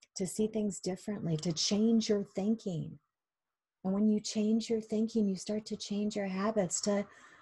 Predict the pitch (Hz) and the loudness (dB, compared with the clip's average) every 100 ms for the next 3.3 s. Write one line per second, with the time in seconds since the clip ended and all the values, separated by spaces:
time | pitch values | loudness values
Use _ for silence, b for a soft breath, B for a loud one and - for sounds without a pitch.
0 | B B - 208 233 - 180 220 240 180 | B B 2 2 2 2 2 4 4 2
1 | 151 180 214 220 196 220 214 190 170 165 | 0 0 2 0 0 -4 -2 -2 -2 -2
2 | - 180 - 175 180 233 - 220 196 151 | -4 -6 -2 -2 0 -2 -2 -2 0 0
3 | 151 185 180 | -2 -4 -6